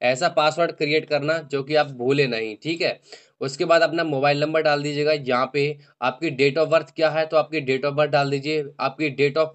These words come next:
place क्या है, उसको डालना है। जेंडर मेल है या फीमेल है, ठीक है। अब कैटेगरी कौन सी कैटेगरी से बिलोंग करते हैं, ओबीसी, जनरल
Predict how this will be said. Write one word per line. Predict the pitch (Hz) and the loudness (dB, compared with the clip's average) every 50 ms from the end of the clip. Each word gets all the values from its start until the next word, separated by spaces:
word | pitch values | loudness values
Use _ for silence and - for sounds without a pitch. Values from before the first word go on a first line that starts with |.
| _ 143 | _ 2
place | 143 151 151 147 | 2 4 2 2
क्या | - - 160 151 | -2 0 0 0
है, | 147 151 156 156 | 2 2 0 0
उसको | 147 139 143 - 151 | -2 -4 -4 -2 0
डालना | 139 139 143 143 143 143 143 | 2 2 2 2 0 0 -2
है। | 143 147 147 147 147 - - - - _ _ 113 | -2 -4 -4 -4 -8 -14 -20 -20 -20 _ _ 0
जेंडर | 117 143 151 156 151 151 160 160 147 | 2 2 4 4 4 4 2 2 2
मेल | 139 139 135 139 143 151 147 151 | 0 -2 2 4 4 4 4 2
है | 151 156 156 | 0 2 0
या | 156 147 | -2 -4
फीमेल | 143 - 147 143 143 151 151 143 | -4 -6 -6 -2 0 0 0 0
है, | 139 143 143 147 143 | 0 -2 -2 -4 -4
ठीक | 151 151 147 | -8 -2 0
है। | 156 127 117 - _ _ _ _ _ - | 0 0 0 -4 _ _ _ _ _ -10
अब | 123 - - | -10 -6 -4
कैटेगरी | 147 143 151 156 147 151 165 160 | -2 0 0 0 0 -2 -4 -4
कौन | 143 147 151 151 151 | -2 0 0 0 0
सी | 151 151 | -4 -2
कैटेगरी | 156 151 147 151 151 151 156 | -2 -2 -2 -2 -4 -4 -6
से | 151 165 | -6 -8
बिलोंग | 139 127 139 143 147 139 | -6 -2 -2 0 0 2
करते | 143 156 147 135 147 151 151 | 0 0 0 0 0 -2 0
हैं, | 147 | 0
ओबीसी, | 147 - 131 139 135 139 147 139 147 151 147 | -2 -4 -4 -4 -2 -2 -4 -4 -6 -6 -6
जनरल | 135 131 135 131 135 143 147 151 151 | -4 -4 -4 -2 -2 0 -2 -2 -2